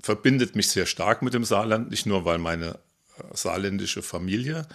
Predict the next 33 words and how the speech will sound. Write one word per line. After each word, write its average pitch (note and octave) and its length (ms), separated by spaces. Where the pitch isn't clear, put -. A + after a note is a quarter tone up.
mich A2+ 160
sehr A2 260
stark G2+ 400
hier, G#2+ 380
ähm, - 240
mit G2+ 240
diesem - 220
Land G2 240
verbindet. A#2+ 440
Ich - 140
hab - 100
hier A#2+ 120
auch - 80
unheimlich A#2+ 340
viel G2+ 180
gelernt. F#2+ 360
Also G2 100
schon G#2 160
das G2 200
Haus, A#2 260
wie - 60
das G2+ 200
gebaut - 460
ist, - 260
das - 200
ist - 520
in G2 340
Eigenarbeit F#2+ 680
entstanden. F2 580
Da E2+ 140
haben F#2 160
sich - 260
Arbeiter, A#2+ 640